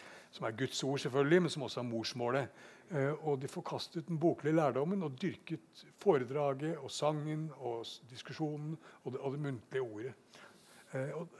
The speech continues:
her kommer Venstres, eh, kanoner på folkemøtene fra,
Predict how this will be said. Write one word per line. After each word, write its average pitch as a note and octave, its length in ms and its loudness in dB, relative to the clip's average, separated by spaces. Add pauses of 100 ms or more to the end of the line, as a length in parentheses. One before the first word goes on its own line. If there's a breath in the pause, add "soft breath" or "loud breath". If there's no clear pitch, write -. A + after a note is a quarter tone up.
(120)
her C3+ 180 0
kommer C#3 320 -2
Venstres, B2 680 -4
eh, C#3 320 0
kanoner B2 580 -4 (480 soft breath)
på D3 120 -6
folkemøtene A#2+ 560 -6
fra, A#2+ 220 2